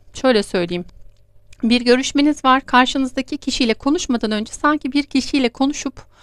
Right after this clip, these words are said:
e, kafanızda olanları ona aktaracağınız, fikir telakkisi yapacağınız bir süreciniz var. Bunu hafta sonu olarak değerlendirmek istiyorum ama pazartesi günü geldiğinde konuşmak istediğiniz kişinin karşısına geçmiş bazı konuşmalar yapacaksınız.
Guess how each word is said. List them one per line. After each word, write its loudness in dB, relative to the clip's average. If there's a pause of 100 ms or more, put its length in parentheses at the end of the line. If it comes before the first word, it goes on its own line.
(500)
e, 2
kafanızda 2
olanları 2
ona 0
aktaracağınız, -2
fikir -6
telakkisi -2
yapacağınız -4
bir -2
süreciniz -6
var. -4
Bunu -8
hafta 0
sonu -8
olarak -2
değerlendirmek -2
istiyorum -4
ama -2
pazartesi -2
günü -6
geldiğinde -2 (440)
konuşmak -2
istediğiniz -6
kişinin -6
karşısına 0
geçmiş -4
bazı 2
konuşmalar -6
yapacaksınız. -10